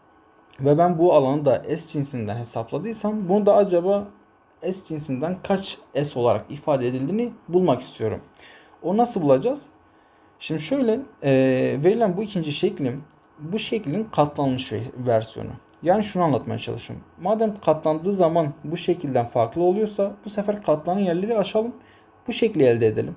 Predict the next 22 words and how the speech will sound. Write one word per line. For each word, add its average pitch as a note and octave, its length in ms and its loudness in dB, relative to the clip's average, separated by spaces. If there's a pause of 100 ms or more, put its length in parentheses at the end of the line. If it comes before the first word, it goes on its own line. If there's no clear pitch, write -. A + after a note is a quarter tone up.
Tam G#3 220 -2
tersini D3 340 0
yapalım. D3+ 360 -6 (540)
Dediklerimizi F3 480 2
yapalım. G#3 340 2
Yani E3+ 140 2
şunu E3+ 180 -2
anlatmaya C3 340 0
çalışıyorum. B2 520 -2 (600)
Mavi E3 360 4
bölgeler G#3 340 2
katlanmış G#3+ 560 -2
ya. A2+ 200 -2
Mavi G3 300 0
bölgeleri G#3 400 4
açalım. E3+ 400 2 (420)
Şunları D#3+ 360 -2
bu F3 40 -6
şekilde D3+ 420 -6
uzatıyorum. B2+ 560 0 (420)
Açmak D3+ 340 0
istiyorum. - 380 -10